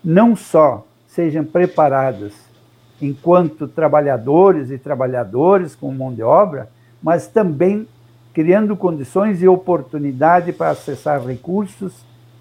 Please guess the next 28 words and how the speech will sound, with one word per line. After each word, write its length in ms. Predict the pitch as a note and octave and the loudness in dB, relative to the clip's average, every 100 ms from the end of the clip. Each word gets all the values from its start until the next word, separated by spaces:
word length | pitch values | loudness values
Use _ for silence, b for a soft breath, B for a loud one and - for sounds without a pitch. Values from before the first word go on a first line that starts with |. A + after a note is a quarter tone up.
| - | -8
e 80 | C#3+ | -6
qualificações 960 | - F#3+ F#3+ F3+ E3 F3 D3+ F3+ D#3+ | 2 2 2 -2 -6 -6 -6 -8 -10
profissionais 880 | - D#3+ D#3 - C#3 C3+ C#3+ E3 - _ b b - | -6 -6 -6 -8 -8 -4 -4 -4 -8 _ b b -6
no 120 | D3+ | -6
sentido 600 | D3 D3 - E3+ D#3 D#3+ | -4 -8 -6 -4 -4 -4
de 320 | D3+ D3+ E3+ - _ _ _ _ _ | 0 0 0 -6 _ _ _ _ _
também, 560 | - D#3+ B2 D#3+ F3+ F#3+ - - | 0 0 0 0 0 -4 -8 -2
é, 280 | C3+ D3+ - _ _ | -2 -2 -10 _ _
digamos, 500 | B2+ C#3 E3 E3+ D#3 | -6 -2 0 -2 -4
disputar 600 | E3+ D3+ - D#3 E3+ F3 | -8 -10 -6 -2 2 4
o 40 | F3 | 2
espaço 500 | - - D3+ D#3 D#3 | -2 0 0 0 -8
do 120 | C#3+ | -10
ponto 260 | E3 D#3 D#3 | -6 -6 -6
de 60 | |
vista 280 | D3 C#3+ D#3 | -8 -8 -8
do 60 | D3 | -8
empreendedorismo. 840 | C#3+ D#3+ C#3+ C3 C3+ G#2+ F#2 D#2+ - _ _ _ _ _ _ _ _ | -6 -6 -6 -6 -6 -6 -10 -14 -20 _ _ _ _ _ _ _ _
Claro 380 | - E3 F3+ E3 | 2 6 6 2
que 100 | - | -2
essa 240 | D#3+ - E3 | -6 -6 -4
é 20 | |
toda 300 | - F#3+ F#3+ | 2 2 2
uma 160 | F3+ | -2
discussão 560 | D#3+ D#3 - - D3+ D#3+ | -4 -8 -14 -4 -2 0
ainda 600 | C#3+ D3+ F#3+ F3 C3 B2 _ _ - | 0 0 2 2 -2 -4 _ _ -2
em 180 | E3 | 4
andamento, 760 | E3 D#3+ D3+ C#3+ D3 F#3 - | 4 4 2 2 0 0 -4